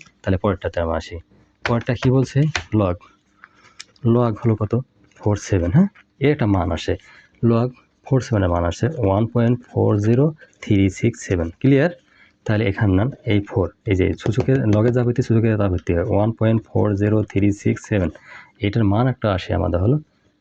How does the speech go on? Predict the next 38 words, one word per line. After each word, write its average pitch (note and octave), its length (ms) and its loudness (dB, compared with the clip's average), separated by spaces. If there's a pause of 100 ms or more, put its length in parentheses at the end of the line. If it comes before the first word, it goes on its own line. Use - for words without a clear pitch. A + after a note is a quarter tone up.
(100)
এই F2 240 0
সেভেন। E2 340 -4 (460)
আচ্ছা, F2+ 240 -6 (420)
কীভাবে B2+ 260 4
অঙ্কটা B2+ 300 0
আসলে B2 240 0
দেখবেন A#2 280 2
না? A2 200 0 (280)
অবশ্যই A#2+ 400 0
দেখাবো E2+ 380 -2
আমি E2 200 -2 (380)
কীভাবে G2 340 2
আসে। E2 260 -4
দেখেন, F2 220 -6 (420)
এই G2 120 0
যে F2 120 0
দেখেন F#2+ 300 0
log G#2 440 2
কত? - 220 -2 (500)
এই A2+ 160 0
যে A2 80 2
সেভেন B2+ 340 0 (180)
ভাগ G2+ 180 0
হলো F#2+ 240 2
log F2 100 0
হলো A#2 280 0 (260)
এই F#2 80 -2
যে E2+ 180 -2
ফোর। E2+ 160 -6 (460)
তাহলে G#2 180 0
আমরা F#2 280 0 (500)
কীভাবে F#2+ 300 2
কাজটা F2+ 280 -2
করি F2+ 160 0
আবার F2 200 -2
দেখাই, E2+ 260 -4 (760)
যে G#2 240 2
log, G2+ 360 2